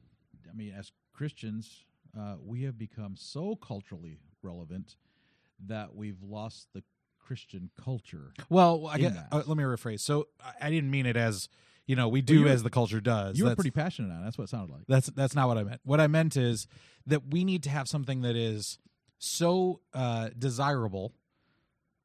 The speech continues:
Speaker 1: There you go.
Speaker 2: that it's counter to what the culture is
Speaker 1: Right.
Speaker 2: teaching now. Um, you know, I, I remember you probably taught this as a, as a youth pastor when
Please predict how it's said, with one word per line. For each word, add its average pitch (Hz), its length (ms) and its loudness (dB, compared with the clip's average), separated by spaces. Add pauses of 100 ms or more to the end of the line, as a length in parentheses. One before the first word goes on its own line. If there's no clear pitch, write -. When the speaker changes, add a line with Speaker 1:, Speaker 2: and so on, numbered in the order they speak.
Speaker 1:
There 151 200 4
you 123 140 2
go. 95 260 -2
Speaker 2:
that 160 140 8
it's 160 160 6
counter 175 540 2
to - 160 2
what 147 180 4
the - 80 -6
culture 143 400 2
is - 320 -2
Speaker 1:
Right. 92 100 -8
Speaker 2:
teaching 127 460 4
now. 117 420 2 (580)
Um, 120 440 2 (180)
you 139 120 4
know, 143 60 4
I, 143 200 0
I 151 80 2
remember 139 420 4
you 127 140 -4
probably 123 440 0
taught 147 240 0
this 110 240 -4
as 110 140 -2
a, 107 300 0
as 113 140 -2
a 107 40 -4
youth 135 180 -2
pastor 107 360 -4
when 98 220 0